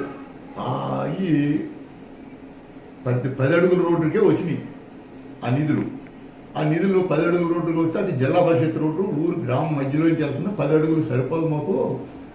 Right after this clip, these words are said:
పద్దెనిమిది అడుగులు వేయాలని అప్పుడు వాళ్ళని డిమాండ్ చేస్తాం జరిగింది.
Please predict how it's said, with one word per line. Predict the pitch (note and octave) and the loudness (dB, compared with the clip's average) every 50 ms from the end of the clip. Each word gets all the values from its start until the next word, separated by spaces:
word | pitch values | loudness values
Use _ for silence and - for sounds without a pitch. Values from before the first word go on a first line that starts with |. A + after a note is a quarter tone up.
| - - - | -14 -8 -4
పద్దెనిమిది | C3+ B2+ C3+ E3 E3+ E3+ E3+ | -4 -2 0 2 2 4 4
అడుగులు | E3+ E3 E3 D#3+ | 4 6 6 6
వేయాలని | D#3 D#3 D#3 D3+ D3+ D3+ - - B3 | 6 6 6 4 4 2 0 0 0
అప్పుడు | A3+ G#3 E3+ F3 F3 F3 D#3+ D3+ C#3+ C#3+ C#3 C3 - - - - - - - - - D3+ | 2 2 2 0 0 0 2 2 2 2 0 0 -2 -4 -8 -10 -14 -16 -16 -10 -6 -4
వాళ్ళని | D#3+ E3+ E3+ D#3+ D3+ D3 C3 | -2 -2 0 0 0 0 0
డిమాండ్ | B2 C3 D3 D#3 D#3+ D#3+ D#3+ E3 | 0 0 0 2 0 2 2 2
చేస్తాం | D#3 D#3 - - F#3 C#3+ | 2 0 0 -2 -2 0
జరిగింది. | B2+ B2+ C#3+ D3+ C#3 A2 G2 F2 | 0 0 0 0 0 -2 -2 -4